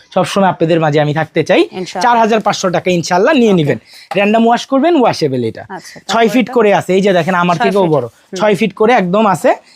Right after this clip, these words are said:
Speaker 1: এই যে দেখেন এটাও সেম সুন্দরী কাঠের, এই যে আমি যে বললাম বার্নিশ করা হয়েছে, এই বার্নিশের জন্য এটার কালারটা চেঞ্জ হয়ে গেছে।
Speaker 2: ওকে।
Speaker 1: এই যে এগুলা সব বার্নিশ, এটা সুন্দরী কাঠ, ঠিক আছে,
Speaker 2: আচ্ছা।
Speaker 1: সুন্দরী গাছের কাঠ। এটারও প্রাইস দিচ্ছি only for চার হাজার পাঁচশো।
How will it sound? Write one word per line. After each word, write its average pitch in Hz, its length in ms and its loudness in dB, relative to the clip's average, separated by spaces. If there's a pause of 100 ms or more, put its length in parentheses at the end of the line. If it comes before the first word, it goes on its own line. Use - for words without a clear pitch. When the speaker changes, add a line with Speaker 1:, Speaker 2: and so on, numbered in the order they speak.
(180)
Speaker 1:
এই 202 100 2
যে 180 120 2
দেখেন 165 220 0
এটাও 220 240 0
সেম 156 260 -2 (380)
সুন্দরী 208 360 2
কাঠের, 202 220 2
এই 214 100 4
যে 202 80 0
আমি 185 160 2
যে 190 100 0
বললাম 202 320 2
বার্নিশ 175 340 -2
করা 196 160 0
হয়েছে, 156 220 0
এই 147 60 -2
বার্নিশের 165 480 0
জন্য 202 200 2
এটার 196 140 0
কালারটা 147 340 0
চেঞ্জ 135 280 -2
হয়ে 120 140 -4
গেছে। - 220 -12 (340)
Speaker 2:
ওকে। 165 260 -20 (160)
Speaker 1:
এই 180 100 2
যে 165 140 4
এগুলা 165 200 2
সব 156 200 0
বার্নিশ, 123 380 -2
এটা 156 100 -4
সুন্দরী 196 400 2
কাঠ, 143 220 -2 (260)
ঠিক 185 100 -2
আছে, 226 60 4
Speaker 2:
আচ্ছা। 165 160 -2
Speaker 1:
সুন্দরী 190 360 2
গাছের 151 280 0
কাঠ। 175 180 -2 (440)
এটারও 220 260 2
প্রাইস 185 260 0
দিচ্ছি 190 260 -4
only 180 200 0
for 220 120 -2
চার 165 220 -2
হাজার 147 220 -2
পাঁচশো। - 340 -10